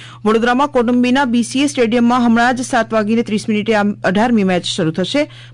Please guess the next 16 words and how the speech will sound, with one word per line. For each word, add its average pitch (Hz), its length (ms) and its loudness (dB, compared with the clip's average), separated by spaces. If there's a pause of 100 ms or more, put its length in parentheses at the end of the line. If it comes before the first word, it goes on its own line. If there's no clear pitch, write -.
(100)
મળતી 190 240 0
માહિતી 196 240 0
મુજબ 214 240 0
સ્મૃતિ 220 420 -4
મંધાનાની 220 560 2
આગેવાની 190 420 0
હેઠળની 190 280 -2
બેંગલુરુની 175 560 0
ટીમે 185 260 0
ટોસ 165 320 -4
જીતીને 220 300 -2
બોલિંગ 165 360 0
કરવાનો 180 440 -2
નિર્ણય 165 340 0
કર્યો 151 240 0
છે. 151 280 -6